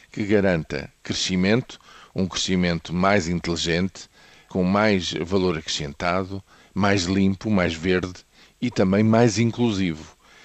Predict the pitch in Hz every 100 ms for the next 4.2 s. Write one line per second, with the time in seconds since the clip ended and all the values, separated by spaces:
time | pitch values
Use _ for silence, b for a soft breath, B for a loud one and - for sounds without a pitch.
0 | B 90 85 - 98 92 107 98 90 82
1 | 76 76 80 76 73 71 65 64 78 76
2 | 73 71 67 - b b b b b 87
3 | 87 - 92 90 - - 92 95 90 82
4 | 80